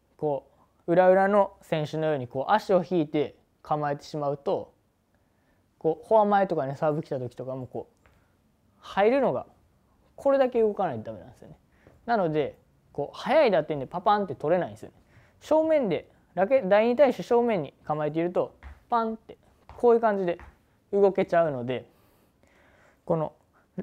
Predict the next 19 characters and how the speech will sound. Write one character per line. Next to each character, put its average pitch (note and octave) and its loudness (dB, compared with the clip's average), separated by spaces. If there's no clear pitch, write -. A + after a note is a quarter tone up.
台 G#3 6
に B3+ 0
対 E4+ 2
し - -10
て - -12
正 D#4 2
面 D4 0
に F3+ -2
構 F3+ 0
え F3+ 4
る F3+ 0
こ G#3 -2
と F#3+ -2
で G#3+ 0
速 D4 2
い A3+ 2
打 D#3+ -2
点 D3+ -6
で G#2+ -12